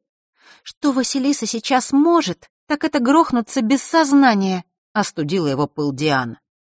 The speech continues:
"Давайте вернёмся в замок, а то, что видели, потом обговорим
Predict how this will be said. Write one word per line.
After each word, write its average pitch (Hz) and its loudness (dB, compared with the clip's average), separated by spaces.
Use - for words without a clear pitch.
"Давайте 339 2
вернёмся 247 0
в 233 -8
замок, 220 -2
а 254 0
то, 277 0
что - -6
видели, 269 2
потом 311 2
обговорим 202 0